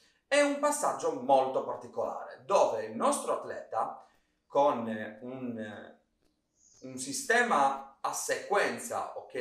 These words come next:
delle tecniche a sequenza che partono dal primo grado,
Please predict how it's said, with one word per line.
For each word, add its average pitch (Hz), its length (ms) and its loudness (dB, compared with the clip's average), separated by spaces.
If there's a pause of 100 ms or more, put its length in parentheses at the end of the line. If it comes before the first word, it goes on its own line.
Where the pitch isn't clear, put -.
(240)
delle 101 220 -14
tecniche 139 580 -6
a - 100 -8
sequenza - 640 -6
che - 180 -20
partono - 680 0 (600)
dal - 180 -12
primo 165 300 -4
grado, - 640 2